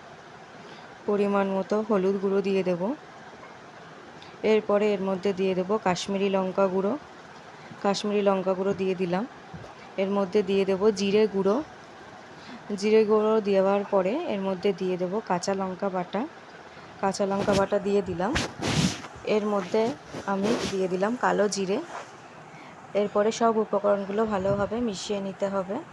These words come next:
সব উপকরণগুলো ভালোভাবে মেশানো হয়ে গেলে এর মধ্যে আমি দিয়ে দেব জল, অল্প অল্প করে জল দিয়ে আমি ব্যাটারটা রে-, তৈরি করব। দেখো, অল্প অল্প করে জল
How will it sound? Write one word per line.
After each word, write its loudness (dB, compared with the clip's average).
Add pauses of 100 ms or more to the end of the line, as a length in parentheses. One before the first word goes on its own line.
(880)
সব -2
উপকরণগুলো 0
ভালোভাবে 0
মেশানো -4
হয়ে -2
গেলে -2 (540)
এর 0
মধ্যে -4
আমি -2
দিয়ে -2
দেব -4 (420)
জল, 2 (340)
অল্প -2
অল্প 0
করে 0
জল 0
দিয়ে -2 (540)
আমি -4
ব্যাটারটা -2
রে-, -4
তৈরি -2
করব। -4 (1700)
দেখো, -6 (920)
অল্প -4
অল্প -2
করে -2
জল 2